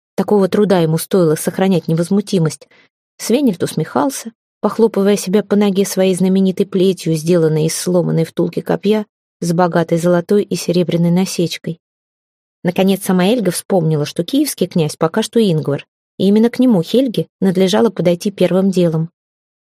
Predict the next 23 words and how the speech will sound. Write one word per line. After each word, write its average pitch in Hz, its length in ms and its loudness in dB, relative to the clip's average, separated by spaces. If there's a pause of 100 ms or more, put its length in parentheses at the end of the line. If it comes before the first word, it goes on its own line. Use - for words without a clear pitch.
(120)
Сделав 190 420 2
отрокам 180 360 0
знак 175 300 -2
раздвинуть 170 480 0
толпу, 180 380 0
она 214 180 2
повела 185 380 2
брата 180 300 -2
к - 100 -12
мужу. 160 320 -2 (840)
«Прости, 196 680 0
княже!» 156 680 -2 (540)
За 180 160 0
три 190 160 0
шага 175 300 -2
Хельги 170 280 -2
поклонился 190 640 0
и 180 40 0
даже 196 240 0
сдёрнул 180 400 0
свою 180 280 0
хазарскую 180 540 -2
шапку, - 440 -6